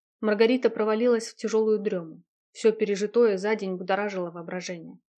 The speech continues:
Пробудилась от того, что ей почудился детский плач. Бессонова открыла глаза и увидела лицо склонившегося над ней молодого мужчины в белом халате.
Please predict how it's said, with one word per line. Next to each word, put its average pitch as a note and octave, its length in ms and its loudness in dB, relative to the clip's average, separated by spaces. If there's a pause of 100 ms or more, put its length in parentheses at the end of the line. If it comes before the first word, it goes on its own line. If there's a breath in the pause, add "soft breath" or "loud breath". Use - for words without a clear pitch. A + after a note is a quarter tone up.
(140)
Пробудилась C4+ 540 4
от B3 100 -4
того, C4 220 2
что C#4+ 160 -4
ей B3 180 0
почудился A3+ 560 -2
детский A3 320 -4
плач. F3 420 -12 (460)
Бессонова G3 460 -4
открыла F#3+ 360 -2
глаза F#3+ 400 -4
и A#3 180 -6
увидела G#3+ 440 0
лицо G3+ 320 -4
склонившегося A3 720 -6
над F#3+ 180 -8
ней A3 120 -4
молодого G3 440 -4
мужчины G3+ 440 -8
в E3+ 40 -12
белом E3+ 280 -6
халате. E3+ 540 -14